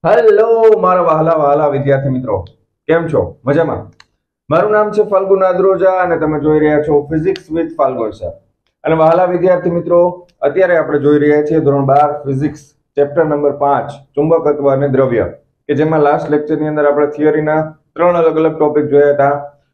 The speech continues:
કે ગજિયા ચુંબકની solenoid સાથેની સામ્યતા, એના પછી આપણે જોયું હતું કે ભાઈ નિયમિત ચુંબકીય ક્ષેત્રમાં મૂકેલા ડાયપોલ ઉપર શું શું અસર થાય છે, કઈ કઈ ઉર્જાઓ આપણને મળે છે, સ્થિતિ ઉર્જા અને સ્થિત વિદ્યુત સાથેની સામ્યતા.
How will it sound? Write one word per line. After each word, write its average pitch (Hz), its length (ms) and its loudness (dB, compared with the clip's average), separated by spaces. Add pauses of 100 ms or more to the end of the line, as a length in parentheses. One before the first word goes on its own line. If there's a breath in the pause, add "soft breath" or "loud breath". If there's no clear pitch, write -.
(140)
કે 139 260 2
ગજિયા 139 460 0
ચુંબકની 147 600 -2
solenoid 151 500 0
સાથેની 131 480 -4
સામ્યતા, 151 760 -2 (520)
એના 160 180 0
પછી 156 240 -2
આપણે 156 240 0
જોયું 151 260 2
હતું 156 440 0 (160)
કે 143 60 -2
ભાઈ 151 300 0
નિયમિત 160 540 0
ચુંબકીય 160 560 -2
ક્ષેત્રમાં 151 720 -2
મૂકેલા 147 640 0 (240)
ડાયપોલ 143 400 0
ઉપર 147 240 0
શું 156 200 -6
શું 151 200 0
અસર 143 260 0
થાય 139 260 -2
છે, 139 140 -2
કઈ 135 180 -2
કઈ 139 140 -2
ઉર્જાઓ 131 360 2
આપણને 135 340 -4
મળે 131 180 -4
છે, 131 180 -16
સ્થિતિ 131 280 -18
ઉર્જા 131 520 -2 (460)
અને 160 460 -4 (300)
સ્થિત 208 360 -4
વિદ્યુત 165 340 0
સાથેની 131 460 -2
સામ્યતા. 95 520 -6